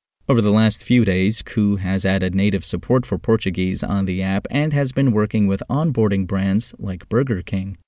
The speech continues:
Shaky start. Within hours of launching, Koo users in Brazil faced issues accessing the site. The social network also had bugs like users not being able to see their followers.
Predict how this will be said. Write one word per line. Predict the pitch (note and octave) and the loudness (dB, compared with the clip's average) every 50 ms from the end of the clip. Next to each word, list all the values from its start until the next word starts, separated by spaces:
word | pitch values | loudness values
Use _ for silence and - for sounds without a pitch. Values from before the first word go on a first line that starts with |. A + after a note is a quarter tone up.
| _ _ _ _ _ _ _ _ _ _ _ _ _ _ _ | _ _ _ _ _ _ _ _ _ _ _ _ _ _ _
Shaky | - - - C3+ B2+ B2+ B2 - C3 B2+ B2+ | -10 -4 0 2 2 2 2 2 0 0 2
start. | - - - - F2+ E2 - - - - - _ _ _ _ _ _ _ _ _ _ _ _ _ _ _ - | 0 -2 -4 -4 -4 -4 -6 -10 -14 -20 -20 _ _ _ _ _ _ _ _ _ _ _ _ _ _ _ 0
Within | F#3+ F#3+ C#4+ D#4+ A#3 | 0 2 4 4 4
hours | - C#3 C#3+ D3 C3 - | 4 4 4 4 2 2
of | A#2+ G2+ | 2 2
launching, | G#2+ G#2+ A2 A2 - A2 G#2+ | 4 4 4 4 4 2 2
Koo | - - C3+ C3 | 2 2 2 2
users | A#2+ A2 A#2+ A2+ G#2 A2+ A#2 G#2+ G#2+ | 4 4 2 2 2 0 0 0 2
in | A2 G2+ | 2 2
Brazil | F2+ G2+ G2 G2 A#2 A#2+ C3 C3+ | 2 0 0 2 2 2 2 0
faced | - - G#2 G#2+ - - - | 0 0 0 0 -2 -4 -4
issues | - C#3 B2+ - A#2+ A2 G2+ G2 - - - | -2 -2 0 0 0 0 0 0 -2 -4 -2
accessing | C3+ C3 C3 - - G2+ F#2+ - - G2+ F#2+ - | -2 -2 -2 -2 -4 -4 -4 -2 -4 -4 -4 -4
the | - | -4
site. | - - - F2+ F2+ F2+ - - - - - - - - | -4 -4 -2 -2 -2 -2 -4 -8 -16 -20 -20 -20 -16 -10
The | - F2 | -8 -2
social | - - A2+ A2 - G#2 G2+ | 0 2 2 2 2 2 2
network | G#2 G#2 - B2 B2 A#2 - | 2 2 2 2 2 2 2
also | B2+ C#3 C3 - A2+ G#2 | 0 0 2 2 2 2
had | G#2 F#2+ F2+ E2+ | 0 0 -2 -2
bugs | - F#2+ F#2 G#2 B2 B2+ - | -2 -2 0 0 -2 -2 -4
like | G#2+ G2 F2+ F2 - - | -4 -6 -6 -6 -6 -2
users | F#2+ B2 D3+ D3 C#3 D3+ D3 C#3+ - - - - - - - | -2 0 0 0 0 0 -2 -2 -4 -10 -16 -20 -20 -8 -4
not | A#2+ B2 F#3+ G3+ - | -2 0 0 0 0
being | - F3 F3 E3+ D#3+ D3+ | 0 0 0 0 0 0
able | C#3+ C#3 C#3 C#3+ | 0 0 -2 -4
to | - - C#3+ | -4 -4 -6
see | - - A2+ G2 | -2 0 0 0
their | F#2 G#2 A#2+ | 0 -2 -4
followers. | - - G2+ F#2 F2 F#2 F#2+ - - - - - - | -4 -4 -4 -6 -4 -6 -8 -8 -10 -10 -10 -12 -12